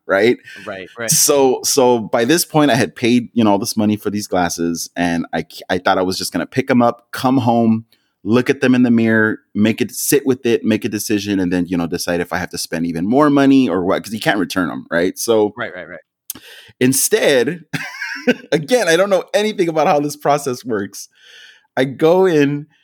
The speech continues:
Speaker 1: and the lady says, "Okay, why don't you go have a seat over there?" And I was like, "Oh, I thought I was,
Speaker 2: <laughs>
Speaker 1: I thought I was just here to pick, pick up my glasses." And she said, looks at me <laughs> like, <laughs> like two or three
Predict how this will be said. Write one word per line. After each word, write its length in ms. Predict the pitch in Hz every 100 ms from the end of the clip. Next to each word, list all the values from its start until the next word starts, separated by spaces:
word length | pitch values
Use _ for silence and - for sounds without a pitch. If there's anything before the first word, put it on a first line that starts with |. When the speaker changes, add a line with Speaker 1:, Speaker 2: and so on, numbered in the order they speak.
| _ _ -
Speaker 1:
and 360 | 139 131 120
the 80 | 127
lady 280 | 123 131 127
says, 220 | 131 123 -
"Okay, 240 | 185 226 196
why 140 | 170
don't 180 | 175 -
you 60 | 156
go 80 |
have 180 | 160 156
a 40 | 151
seat 280 | - 226 -
over 160 | 110
there?" 220 | 101 87 76
And 100 | 95
I 60 |
was 140 | 90 87
like, 220 | 85 - -
"Oh, 460 | 220 110 67 - _ -
I 120 | 113
thought 200 | 131 123
I 80 | 113
was, 300 | 113 170 -
Speaker 2:
<laughs> 60 | 190
Speaker 1:
I 180 | 127 - - 156
thought 200 | 143 156
I 80 | 160
was 260 | 156 135 123
just 280 | 147 147 165
here 140 | 151
to 100 | 147
pick, 360 | - - 143 - _ -
pick 180 | 143 143
up 80 |
my 140 | - 135
glasses." 580 | 139 202 - 101 90 - _ _ _ _ _
And 80 | 165
she 160 | - 190
said, 160 | 156
looks 220 | 165 262 -
at 100 | 107
me 260 | 120 110 -
<laughs> 40 |
like, 140 | 127 -
<laughs> 960 | - - - - - - - 415 466
like 280 | 349 - -
two 180 | - 302
or 80 | 247
three 480 | 285 - 208 208